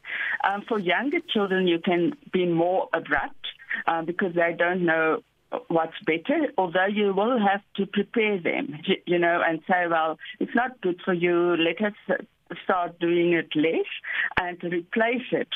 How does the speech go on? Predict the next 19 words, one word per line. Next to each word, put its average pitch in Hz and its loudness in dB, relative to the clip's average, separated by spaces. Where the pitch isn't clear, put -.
with 165 2
active, 185 -2
um, 156 -4
interaction, 190 0
social 185 0
relationships, 165 -2
building 180 2
those 165 2
skills, 160 2
the 165 2
physical 202 0
environment, 170 0
the 170 2
movement, 180 2
that's 185 0
all 220 0
part 196 0
of 170 0
building 180 0